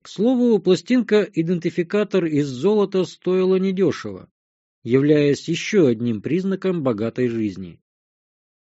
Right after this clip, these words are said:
Один из стражей скрупулезно записывал наши данные в журнал.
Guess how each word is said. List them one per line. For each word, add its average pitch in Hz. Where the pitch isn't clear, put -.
Один 214
из 196
стражей 196
скрупулезно 165
записывал 165
наши 131
данные 131
в 120
журнал. 117